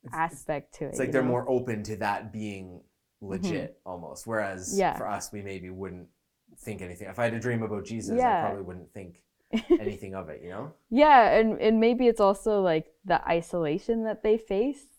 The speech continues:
Speaker 2: that
Speaker 1: Yeah.
Speaker 2: maybe that's one of the only ways that they would be able to hear about it. But it's, it's really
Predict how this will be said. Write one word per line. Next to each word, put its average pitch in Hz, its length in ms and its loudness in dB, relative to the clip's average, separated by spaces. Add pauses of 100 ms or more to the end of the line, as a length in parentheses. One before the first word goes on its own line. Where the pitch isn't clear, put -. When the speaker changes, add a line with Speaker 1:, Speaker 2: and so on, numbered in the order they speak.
(180)
Speaker 2:
that 156 380 0 (260)
Speaker 1:
Yeah. 160 180 0
Speaker 2:
maybe 170 340 -2 (120)
that's - 320 -8 (340)
one 175 220 -6
of 151 100 -6
the 156 340 -4 (1000)
only 156 260 -4
ways 180 300 -2
that 196 180 -6
they 185 120 -2
would 180 100 -2
be 160 140 -2
able 175 180 -4
to 196 100 -8
hear 208 160 -6
about 247 200 -4
it. 233 120 -2
But 175 240 -2 (240)
it's, 196 320 0
it's 214 240 4
really 247 460 4